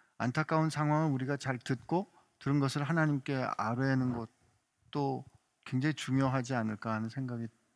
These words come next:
들고요. 그래서 그런 면에서 이 안타까운 일들을 위해서 우리가,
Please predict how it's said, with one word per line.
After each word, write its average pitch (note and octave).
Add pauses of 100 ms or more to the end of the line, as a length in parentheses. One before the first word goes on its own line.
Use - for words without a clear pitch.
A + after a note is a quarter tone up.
(280)
들고요. A2+ (400)
그래서 C3+ (680)
그런 E3
면에서 F3
이 D3
안타까운 D#3+
일들을 C#3
위해서 B2
우리가, A#2+